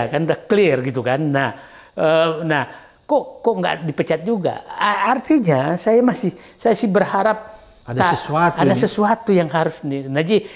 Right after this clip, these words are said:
Speaker 1: jadi kita harus juga gini, apa sih, kenapa sih Pak Prabowo yang awal-awalnya akan ketemu tapi nggak, nggak berhasil, berhasil juga gitu kan?
Speaker 2: Hmm.
Speaker 1: Nah, itu kan sesuatu. Nah, jadi ada kotak Pandora situ.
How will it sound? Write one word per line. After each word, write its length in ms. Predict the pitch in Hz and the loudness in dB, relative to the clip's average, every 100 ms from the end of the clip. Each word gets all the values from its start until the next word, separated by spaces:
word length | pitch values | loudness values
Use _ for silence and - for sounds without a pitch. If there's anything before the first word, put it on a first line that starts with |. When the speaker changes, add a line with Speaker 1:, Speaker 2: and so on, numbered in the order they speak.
| - - | -20 -4
Speaker 1:
jadi 160 | 180 | 0
kita 220 | 175 220 180 | 0 2 2
harus 160 | 185 170 | 0 0
juga 240 | 165 160 147 | 2 2 2
gini, 400 | 127 131 190 202 - - _ _ _ _ _ | -2 -2 -4 -6 -14 -20 _ _ _ _ _
apa 240 | - - 247 | -4 0 -2
sih, 320 | - 127 139 - _ | -2 -6 -8 -12 _
kenapa 320 | 180 180 185 - | -2 -2 -2 -4
sih 160 | 247 | -2
Pak 240 | 190 165 - | -2 -2 0
Prabowo 560 | 160 165 185 196 185 | 0 2 2 4 4
yang 160 | 156 147 | 4 2
awal-awalnya 800 | 151 151 160 156 151 160 160 156 | 2 2 4 4 2 2 0 -2
akan 160 | 151 | -2
ketemu 320 | 147 156 160 170 | -2 0 0 0
tapi 200 | 156 160 | -2 -2
nggak, 160 | 127 127 | -4 -8
nggak 200 | 180 151 139 | -10 -8 -4
berhasil, 400 | 151 135 131 151 | -2 -2 -2 0
berhasil 400 | 135 127 120 139 | 0 -2 -2 -4
juga 320 | 127 135 117 | -2 -4 -4
gitu 240 | 101 98 | -10 -14
kan? 160 | 104 123 - _ | -14 -14 -16 _
Speaker 2:
Hmm. 240 | 107 113 113 | -8 -4 -4
Speaker 1:
Nah, 560 | 107 104 98 92 95 | -4 -6 -8 -10 -12
itu 160 | 104 175 | -8 -2
kan 80 | 190 156 | 0 0
sesuatu. 320 | 139 127 127 | -2 -2 -6
Nah, 160 | 123 113 - - - | -10 -10 -14 -12 -4
jadi 240 | 151 165 | 0 0
ada 80 | 165 | 0
kotak 320 | 175 156 - | 0 -2 -2
Pandora 400 | 151 139 143 135 | -2 2 2 2
situ. 240 | 120 113 | -2 -8